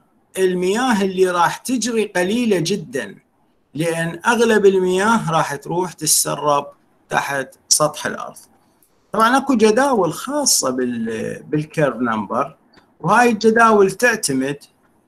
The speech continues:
تعتمد على نوع التربة، الرطوبة،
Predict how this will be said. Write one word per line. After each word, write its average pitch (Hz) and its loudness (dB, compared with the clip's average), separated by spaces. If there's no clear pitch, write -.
تعتمد 143 -6
على 131 0
نوع 175 2
التربة، 165 0
الرطوبة، 160 0